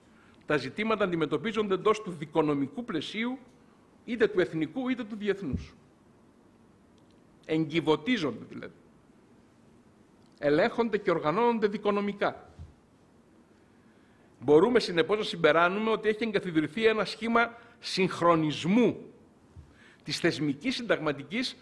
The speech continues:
και της οικονομικής αναπτυξιακής ολοκλήρωσης.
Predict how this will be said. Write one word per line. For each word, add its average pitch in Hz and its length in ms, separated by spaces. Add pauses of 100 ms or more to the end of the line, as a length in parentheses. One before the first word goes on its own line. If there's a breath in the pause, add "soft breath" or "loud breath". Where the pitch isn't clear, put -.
(240 loud breath)
και 180 120
της 180 180
οικονομικής 165 580
αναπτυξιακής 180 640
ολοκλήρωσης. 147 760